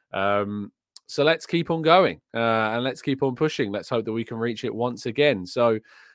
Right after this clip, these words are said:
yesterday it was, like, one thousand six hundred likes on the video, but we just wanna get to that thousand mark. So if you're helping us get there, if you're helping us push forward with it, thank you. If you're listening on audio platforms, you wanna hop over to YouTube just for a second to, to help us in this challenge.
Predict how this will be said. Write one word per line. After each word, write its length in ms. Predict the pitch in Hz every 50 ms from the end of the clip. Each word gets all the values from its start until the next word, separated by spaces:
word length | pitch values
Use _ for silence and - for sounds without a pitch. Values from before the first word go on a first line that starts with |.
| _ _
yesterday 340 | 117 127 117 - 135 135 127
it 60 | 123
was, 100 | 113 107
like, 120 | 117 101
one 520 | 101 107 110 117 123 127 127 131 131 127 123
thousand 500 | - - 117 123 127 131 131 123 127 123
six 300 | 117 - - - - -
hundred 320 | 120 123 120 120 120 _
likes 320 | - 117 123 - _ - -
on 120 | - 110
the 60 | 110 107
video, 340 | 117 120 113 113 113 110
but 160 | 107 - 110 104
we 100 | 135 190
just 180 | 214 185 -
wanna 140 | - 160 143
get 140 | - 147 -
to 80 | -
that 180 | - 120 - -
thousand 360 | - 131 139 147 135 110 98
mark. 300 | 92 85 78 71 - _
So 120 | - - 107
if 100 | 98 -
you're 140 | 117 110
helping 300 | 139 170 170 160 180 175
us 120 | 175 156 -
get 220 | - 165 156 135
there, 280 | 147 139 131 127 120 127 _ _ _
if 100 | - -
you're 120 | 95 87
helping 340 | 123 139 143 - 147 139 139
us 100 | 135 -
push 220 | _ - 147 127
forward 320 | - - 156 151 143 131 117
with 160 | 113 107 101
it, 160 | 101 98 - - - _ _ _ _ _ _
thank 320 | - 110 107 117 110 -
you. 160 | - 98 87 - _ _ _ _ _ _
If 100 | 98 -
you're 140 | 107 107 113
listening 300 | 123 123 - 123 117 113
on 100 | 113 113
audio 300 | 117 113 110 110 107 107
platforms, 500 | - - 120 110 - - 113 110 101 -
you 100 | 104 95
wanna 140 | 95 92 85
hop 180 | 123 120 -
over 200 | 120 113 107 104
to 120 | 92 - 104
YouTube 400 | 107 113 110 - - 110 104 -
just 140 | - -
for 140 | - - 101
a 40 | 98
second 440 | - - 110 101 - - 98 98 90
to, 180 | - 104 98 - _ - _ _ _
to 100 | - 95
help 220 | 98 104 113 113 -
us 120 | 101 -
in 140 | 117 104 98
this 140 | 98 95 -
challenge. 500 | - - 117 113 117 113 113 107 104